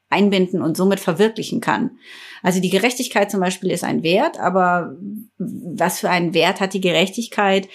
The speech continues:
wenn ich zum Beispiel selber es nicht schaffe, es ist mein Leben zu transportieren und ein gerechter Mensch zu sein? Und genau da fängt dann die spannende Frage an, ja,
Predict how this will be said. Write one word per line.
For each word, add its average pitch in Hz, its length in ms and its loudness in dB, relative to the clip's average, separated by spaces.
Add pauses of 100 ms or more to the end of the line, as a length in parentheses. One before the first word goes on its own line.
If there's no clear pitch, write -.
(240)
wenn 175 140 -2
ich 214 120 -4
zum 202 120 0
Beispiel 185 320 2
selber 196 380 2
es 180 140 -2
nicht 185 160 -2
schaffe, 202 480 0
es 185 140 -4
ist 208 160 -6
mein 170 260 2
Leben 214 300 2
zu - 100 -10
transportieren 175 640 -2
und 165 100 -2
ein 165 120 0
gerechter 160 340 0
Mensch 190 280 0
zu 175 100 -10
sein? 143 360 0 (420)
Und 185 120 0
genau 180 220 4
da 190 100 2
fängt 196 240 -2
dann 185 120 2
die 185 80 0
spannende 180 340 0
Frage 156 340 2
an, 196 280 2
ja, 147 400 2